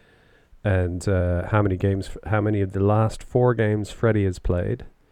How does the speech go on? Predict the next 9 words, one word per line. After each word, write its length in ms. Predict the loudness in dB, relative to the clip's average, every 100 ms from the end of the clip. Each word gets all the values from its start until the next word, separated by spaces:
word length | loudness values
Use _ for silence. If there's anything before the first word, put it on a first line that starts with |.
| _ _ _ _ -8
and, 420 | -4 -2 -4 -2
uh, 160 | -2 0
whether 280 | 0 -2 -2
or 20 |
not 240 | -2 -4
he's 240 | -4 -6 -4
going 180 | -4
to 140 | -4 -2
be 340 | -2 0 -2